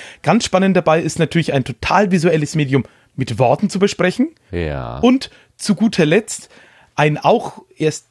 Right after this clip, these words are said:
Speaker 1: diesen Monat gestarteten Podcast Entbehrliches. Es gibt einen Blog, der auch so heißt. Und die sammeln Absurditäten und eben entbehrliches Wissen aus der Wikipedia und sprechen darüber.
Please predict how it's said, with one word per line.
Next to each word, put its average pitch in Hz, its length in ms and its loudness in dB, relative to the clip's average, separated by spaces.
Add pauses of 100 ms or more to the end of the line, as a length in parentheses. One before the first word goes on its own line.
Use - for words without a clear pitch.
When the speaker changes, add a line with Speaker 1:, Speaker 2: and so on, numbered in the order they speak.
(120)
Speaker 1:
diesen 226 380 2
Monat 220 400 4
gestarteten 170 580 -2
Podcast 151 720 0 (300)
Entbehrliches. 147 1160 2
Es - 160 -8
gibt - 180 -4
einen 127 320 -2
Blog, 135 560 0 (120)
der 160 180 2
auch 165 120 0
so 143 200 0
heißt. 175 400 0 (640)
Und 180 340 2
die 156 120 -2
sammeln 190 520 2 (240)
Absurditäten 202 1200 2
und 165 300 -2
eben 165 180 0
entbehrliches 185 1120 0
Wissen 175 420 0
aus 147 160 -6
der 156 140 -2
Wikipedia 156 640 0
und 190 260 0
sprechen 175 420 -2
darüber. 127 380 0